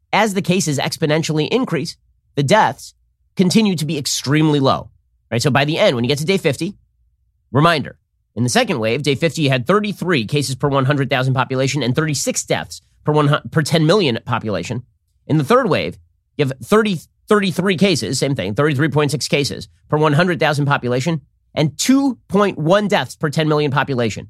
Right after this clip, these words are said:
In other words, we have cut down on the death rate in Great Britain by about twelve-fold. Okay, which takes this thing down below the rate of death from the flu. And the reason for that is because the people who now are getting this tend to be younger, tend to be healthier.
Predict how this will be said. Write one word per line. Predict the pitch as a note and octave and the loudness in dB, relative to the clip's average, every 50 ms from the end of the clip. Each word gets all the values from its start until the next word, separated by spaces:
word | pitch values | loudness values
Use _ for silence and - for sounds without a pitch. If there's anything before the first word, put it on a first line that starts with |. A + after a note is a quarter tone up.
| - _ - | -20 _ -4
In | C#3 E3 - - | -4 -2 2 2
other | A#3+ A3 F#3 | 2 2 2
words, | C3 G2+ D2 C#2+ - - - _ _ _ _ _ _ _ _ _ _ _ _ | -2 -4 -6 -8 -12 -16 -20 _ _ _ _ _ _ _ _ _ _ _ _
we | - F3+ | 0 2
have | F#3+ E3 | 2 2
cut | - - A3 - - | 2 0 0 0 0
down | D3 F#3 F#3 E3+ C#3 A#2 | 0 0 2 2 2 0
on | G#2+ B2 B2+ | 0 -2 -2
the | B2 | 2
death | A#2 E3 E3+ - - | 2 2 0 0 -2
rate | B2+ G2+ D#2+ C#2+ - - _ | -2 -4 -4 -4 -8 -6 _
in | D#3 F#3 F#3 | 0 2 4
Great | F3 E3 D#3 - | 4 2 2 2
Britain | D3+ C3+ - G3 F#3+ - - _ _ _ _ _ _ | 0 -2 -2 -2 -6 -6 -10 _ _ _ _ _ _
by | C#3+ | -2
about | D3+ D3 D#3 C#3+ - | 0 0 -2 -2 -4
twelve-fold. | - - F#3+ F#3+ F#3+ F#3 C#3 - C3 G2+ D#2 - - - _ _ _ _ _ _ _ _ _ _ _ _ _ _ _ _ _ _ _ | 0 2 2 4 4 2 -2 -4 -6 -6 -6 -8 -12 -18 _ _ _ _ _ _ _ _ _ _ _ _ _ _ _ _ _ _ _
Okay, | - D3 | 0 0
which | D#3+ E3+ - - | 0 0 0 2
takes | A#3+ C4 A3+ - | 2 2 2 0
this | G3 F3+ | -4 -4
thing | - F#3 E3 D#3 | -2 -2 -2 0
down | C#3+ D#3+ E3 F3+ | 2 2 2 2
below | D#3+ D#3 D3 E3 E3+ D3+ C3 A#2+ B2 | 0 0 2 4 4 4 4 2 0
the | A2+ B2+ | -2 0
rate | A#2+ D3 D3+ | 0 0 0
of | C#3 A2 | 0 0
death | C#3+ B2+ A#2 - - - | 0 -2 -2 -4 -8 -6
from | B2 A#2+ A#2+ | -4 -2 -2
the | C3 | 0
flu. | D3+ G#3 G3 A2+ D2+ D#2 - _ _ _ _ | 0 2 2 0 0 -4 -10 _ _ _ _
And | - D3+ | 0 2
the | E3+ E3 | 2 4
reason | A3+ C#4 C#4 G3+ G3+ E3+ B2+ | 2 2 2 0 0 0 0
for | C3 G#2+ | -2 -4
that | G2 G2 A#2 - | -2 -2 -2 -2
is | C3+ A#2 | -4 -4
because | B2+ D3+ D3 C#3 | -2 -2 -2 -2
the | D3 | -2
people | - F3 G3 - G#3 G3 D#3 | -2 -2 -2 0 0 0 0
who | C3 C#3+ | 0 0
now | B2 C3 C#3+ D#3+ E3 - | 2 2 4 2 2 2
are | - C#3 | 2 0
getting | C#3 C3+ G3+ A3 E3 A2 F#2 | 2 2 2 2 2 0 -2
this | - - G#2+ - - _ _ _ _ _ _ | -6 -10 -12 -12 -14 _ _ _ _ _ _
tend | - - F#3+ G#3+ A3 | -2 0 0 0 2
to | - F3+ | 0 -2
be | D#3+ D3+ | 0 0
younger, | B2+ A2 F#2+ G2 G2 B2+ D#3 - - _ _ _ | 0 0 0 0 -2 -4 -4 -6 -10 _ _ _
tend | - - G3 G#3+ F#3 | 0 0 2 2 2
to | G3 | 0
be | F3 E3 C#3+ | 0 0 0
healthier. | A#2 G2+ D#2+ C#2+ - G2+ G2+ B2 B2+ | 0 -2 -4 -6 -8 -6 -6 -6 -8